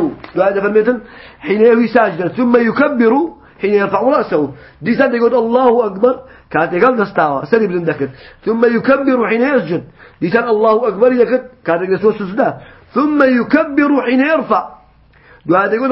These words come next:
«الله أكبر.» کاتێک هەڵساباوە. ثم يفعل ذلك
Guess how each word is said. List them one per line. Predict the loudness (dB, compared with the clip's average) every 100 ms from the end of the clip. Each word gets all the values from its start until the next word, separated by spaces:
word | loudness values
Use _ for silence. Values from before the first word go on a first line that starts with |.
| 2
«الله | 4 2 2
أكبر.» | 0 -4 -4 -18 _ -2
کاتێک | 0 0 -2 -4 -4 -2
هەڵساباوە. | 0 0 0 0 -2 -4 -8 -20 -8
ثم | -6 0 2 2
يفعل | 0 -2 -2 2
ذلك | 2 2 -2